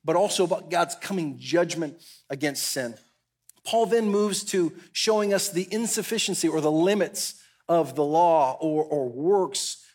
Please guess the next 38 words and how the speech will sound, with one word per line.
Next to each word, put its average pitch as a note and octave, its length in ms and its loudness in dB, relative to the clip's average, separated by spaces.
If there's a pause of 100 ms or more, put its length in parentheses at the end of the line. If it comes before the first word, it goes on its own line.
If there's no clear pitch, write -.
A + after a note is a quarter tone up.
(120)
um, C#3+ 200 0
in D#3 140 -4
trying F3+ 260 -2
to D#3 140 -6
justify E3 720 0
people, D#3 280 -6
trying E3+ 200 0
to C3+ 60 -12
justify E3 500 -2
mankind. D3 540 -4
Paul F3+ 200 2
is - 140 -8 (240)
showing F#3 320 2
that D#3 100 -4
works E3+ 480 2
do F3 320 -4
not F#3+ 340 0
cut G#3 280 2
it D3+ 280 -2 (280)
in E3+ 160 2
our F3 240 2
effort F3 400 0
to E3 80 -6
be D#3+ 160 -4
justified E3+ 500 0
or, D3 160 0
or D#3+ 220 -2
to - 120 -6
be E3 160 -2
made D#3+ 300 0
right C#3+ 480 0
or C3+ 60 -4
be C3+ 160 -4
declared C#3 420 -4
right, D#3 320 0 (380)
uh, C3 240 2
before C3+ 400 -4
God. A#2+ 320 -2